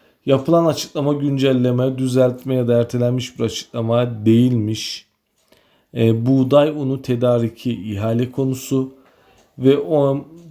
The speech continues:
baktığınız zaman on beş lottan oluşan ilaha-, ihalenin on iki lotu şirketimiz uhdesine kalmıştır.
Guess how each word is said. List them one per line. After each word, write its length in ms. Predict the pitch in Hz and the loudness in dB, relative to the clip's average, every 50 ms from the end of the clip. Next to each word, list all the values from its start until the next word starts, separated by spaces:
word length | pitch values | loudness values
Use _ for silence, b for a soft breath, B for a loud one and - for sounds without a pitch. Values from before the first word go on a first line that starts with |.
| 135 | -4
baktığınız 640 | 135 135 135 131 - - - 143 147 143 139 120 117 | 0 2 2 2 0 -4 -6 -2 -2 -2 -2 -2 0
zaman 320 | 123 120 120 131 143 143 | 0 0 2 0 0 -2
on 260 | 147 151 143 143 139 | -2 -2 -2 0 0
beş 220 | 147 143 139 - 139 | 0 0 0 0 -2
lottan 300 | 131 131 - 131 127 120 | -2 -2 -2 -4 -2 0
oluşan 380 | 120 120 117 - - 127 127 - - | 0 0 -2 -2 -2 -4 -4 -4 -6
ilaha-, 380 | 139 127 120 107 110 123 - - | -4 -2 0 0 0 -2 -2 -2
ihalenin 440 | 143 117 107 117 117 117 123 135 139 | -4 0 2 2 2 2 2 0 -2
on 160 | 139 147 139 | -2 -2 -4
iki 220 | 135 131 - 131 | -4 -4 -2 -2
lotu 240 | 135 127 117 - - | 0 0 0 -2 -6
şirketimiz 600 | 120 - 131 120 - - 120 123 127 135 131 120 | -8 -8 -8 -6 -6 -6 -6 -4 -2 -2 0 0
uhdesine 460 | 117 - - 120 117 - - 120 113 | -2 -2 -2 -4 -4 -2 -2 -2 -2
kalmıştır. 760 | - - 113 113 117 120 117 - - 143 139 139 - b b | 0 0 0 2 2 0 -2 -2 -2 -2 -2 -2 -4 b b